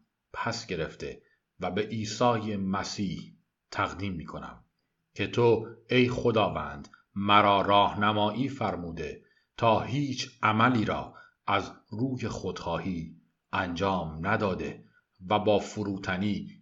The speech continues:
دیگران را از خود بهتر بدانم. به من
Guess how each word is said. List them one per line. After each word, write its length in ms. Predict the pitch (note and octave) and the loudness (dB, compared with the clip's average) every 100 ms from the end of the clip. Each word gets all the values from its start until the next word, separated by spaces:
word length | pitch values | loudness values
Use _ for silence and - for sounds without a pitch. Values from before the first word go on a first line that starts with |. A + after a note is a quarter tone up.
| _ | _
دیگران 600 | F#2 G2 G2 G2+ A2 G2+ | -6 -4 0 2 2 0
را 380 | F2 D2 - - _ - | -2 -4 -8 -16 _ -6
از 240 | - - | -4 -4
خود 320 | - E2 D2 - _ _ - | -6 -4 -6 -12 _ _ -8
بهتر 440 | E2+ - F#2 F#2+ | -8 -6 -4 -4
بدانم. 500 | F2+ D2+ B1+ B1+ - _ _ _ _ _ _ _ _ _ _ _ _ _ F#2+ | -4 -8 -12 -16 -20 _ _ _ _ _ _ _ _ _ _ _ _ _ -10
به 180 | F#2 | -6
من 360 | F#2 G2 G2 F#2+ | 0 2 0 -4